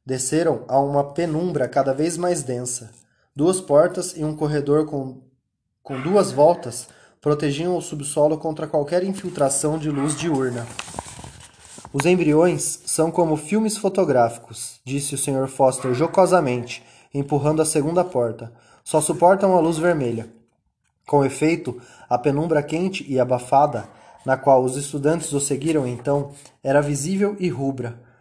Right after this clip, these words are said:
como as pálpebras fechadas numa tarde de verão. Os flancos arredondados dos bocais que se alinhavam ao infinito, fileira após fileira, prateleira sobre prateleira,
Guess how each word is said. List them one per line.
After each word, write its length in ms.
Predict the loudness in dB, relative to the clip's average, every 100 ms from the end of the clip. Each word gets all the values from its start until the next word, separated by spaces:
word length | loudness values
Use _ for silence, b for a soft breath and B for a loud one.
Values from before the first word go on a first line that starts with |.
| b b b _
como 220 | -2 2
as 120 | 2
pálpebras 600 | 2 2 4 2 0 -2
fechadas 640 | -2 -4 0 2 4 2 -2
numa 240 | -2 -2
tarde 340 | 2 2 2 -2
de 140 | -4
verão. 420 | 0 0 0 -6 -14 -20 B B B B -10
Os 140 | -8
flancos 520 | -2 2 2 0 -2
arredondados 800 | -2 0 -2 -2 4 6 6 0
dos 160 | -6 -8
bocais 640 | -4 -6 -2 -2 0 -4
que 100 | -6
se 220 | -6 -4
alinhavam 580 | -4 -4 0 2 2 2
ao 200 | 0 -2
infinito, 600 | -6 -10 -6 -6 -6 -10 -12 B B
fileira 480 | -6 0 4 4 4
após 400 | 0 0 0 0
fileira, 580 | -2 0 2 0 -4 B B B
prateleira 600 | -4 -2 0 0 2 2
sobre 320 | 0 -2 -4 -4
prateleira, 840 | -2 -2 -2 -2 -2 -2 -6 b